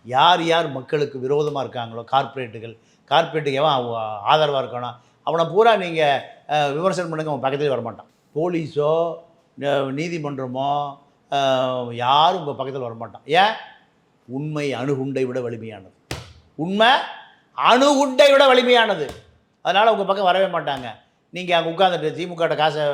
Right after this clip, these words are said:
வாங்கிட்டு, அண்ணா திமுகட்ட காசை வாங்கிட்டு, பி ஜே பியோட காசை வாங்கிட்டு, ஒன் சைடு அடிச்சீங்கன்னா, ஆ? நீங்க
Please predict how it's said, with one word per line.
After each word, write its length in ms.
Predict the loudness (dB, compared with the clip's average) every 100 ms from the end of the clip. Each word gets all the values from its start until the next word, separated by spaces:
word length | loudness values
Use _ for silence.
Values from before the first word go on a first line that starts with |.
| -2
வாங்கிட்டு, 300 | -4 -4 -6
அண்ணா 240 | -6 -4 -2
திமுகட்ட 300 | -4 -6 -6
காசை 220 | -6 -6
வாங்கிட்டு, 280 | -10 -12 -14 -18 _ _
பி 80 | -4 -2
ஜே 80 | -2
பியோட 140 | 0
காசை 240 | 0 0 -2
வாங்கிட்டு, 300 | -6 -8 -12 -12 _ 0
ஒன் 200 | 2 4
சைடு 180 | 6 8
அடிச்சீங்கன்னா, 460 | 6 4 -2 -4 -6 -10 _ _ _ _ _ _ _ _
ஆ? 100 | 4 4 2 -8 -16 -16
நீங்க 220 | -10 2